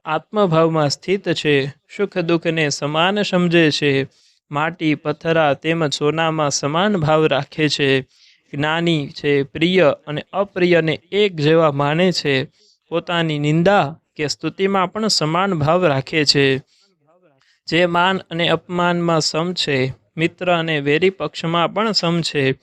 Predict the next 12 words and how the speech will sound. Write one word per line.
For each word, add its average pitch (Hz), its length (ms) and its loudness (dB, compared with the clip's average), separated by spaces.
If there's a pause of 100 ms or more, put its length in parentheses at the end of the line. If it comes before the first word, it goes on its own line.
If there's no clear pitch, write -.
(320)
તેમજ 175 360 -2
સર્વ 196 400 0
કર્મોમાં 160 720 0
કર્તાપણાના 160 1000 -2
અભિમાન 185 680 0
વિનાનો 175 500 2
છે, 139 380 0 (360)
એ 160 120 2
પુરુષ 165 480 0
ગુણાતીત 185 640 0
કહેવાય 147 460 2
છે. 131 360 -2